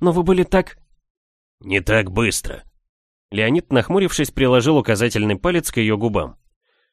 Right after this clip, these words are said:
«Ещё раз. Давай всё по порядку». Арда позволила себе выдохнуть. Кажется, ей поверили. Он даже не приказал ей говорить правду, используя силу. Она ещё раз рассказала от начала до конца всё, что случилось с ней.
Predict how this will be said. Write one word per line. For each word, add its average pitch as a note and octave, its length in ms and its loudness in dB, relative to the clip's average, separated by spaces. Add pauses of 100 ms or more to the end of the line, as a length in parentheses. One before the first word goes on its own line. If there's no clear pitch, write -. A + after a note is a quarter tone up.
(180)
«Ещё G2+ 500 -2
раз. - 360 -8 (380)
Давай G2 340 0
всё A2 280 -2
по G2 120 0
порядку». G2 640 -2 (1120)
Арда F3 300 0
позволила B2 560 2
себе A#2+ 260 0
выдохнуть. F2 580 -6 (360)
Кажется, E3 460 0
ей G#2 260 0
поверили. G2+ 600 -4 (420)
Он F#3+ 160 0
даже E3+ 240 0
не D#3 120 4
приказал C3+ 500 0
ей A#2+ 180 2
говорить G#2 420 0
правду, D#3 400 0
используя A2+ 540 -2
силу. F2+ 460 -6 (400)
Она D3 240 2
ещё E3 340 2
раз B2+ 200 2
рассказала A#2 600 0
от G2+ 140 -2
начала A2+ 420 2
до G2 140 -2
конца G2+ 380 0
всё, - 240 -2
что - 180 -4
случилось G#2+ 540 -2
с - 120 -4
ней. F2+ 280 -8